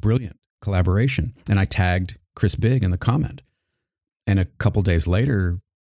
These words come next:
I get this message from Chris saying, "Hey, sorry I didn't see this. Uh,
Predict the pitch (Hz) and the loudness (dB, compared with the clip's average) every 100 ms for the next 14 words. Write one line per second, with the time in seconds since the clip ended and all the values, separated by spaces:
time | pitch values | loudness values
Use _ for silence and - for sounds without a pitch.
0 | - 107 90 90 98 - 98 - 98 - | -4 -2 0 0 0 0 0 0 -2 -2
1 | - 90 131 139 - 101 95 90 131 87 | -2 0 0 0 0 0 2 0 0 -2
2 | 117 123 120 107 95 - 135 135 101 - | -2 0 0 0 -2 -2 -2 0 -2 -4
3 | - _ _ - 101 101 | -12 _ _ -6 -2 0